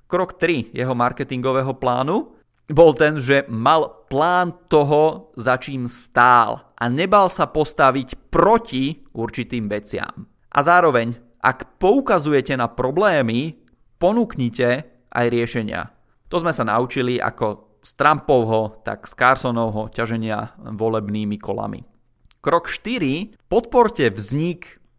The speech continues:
takzvaného fanklubu. Podporte vznik fanúšikov, ľudí,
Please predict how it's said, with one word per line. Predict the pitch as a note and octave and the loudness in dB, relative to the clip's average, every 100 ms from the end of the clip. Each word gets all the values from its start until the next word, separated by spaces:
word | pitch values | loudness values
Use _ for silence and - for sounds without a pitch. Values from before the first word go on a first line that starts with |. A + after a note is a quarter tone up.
| _ | _
takzvaného | C3 A#2+ B2+ C3 B2 A#2 A2+ | -2 0 -2 0 0 0 -2
fanklubu. | - - D#3 E3 - D#3+ A#2+ G#2 - - | -4 2 4 4 0 0 0 -4 -8 -12
Podporte | F#3+ - G#3+ F3+ | -12 -4 -4 -2
vznik | D3+ D3 B2+ | -4 -6 -12
fanúšikov, | - C#3+ D#3+ E3+ C3+ - G#2+ A#2 | 0 0 0 -4 -8 -6 -6 -4
ľudí, | A#2 D#3+ | -4 -4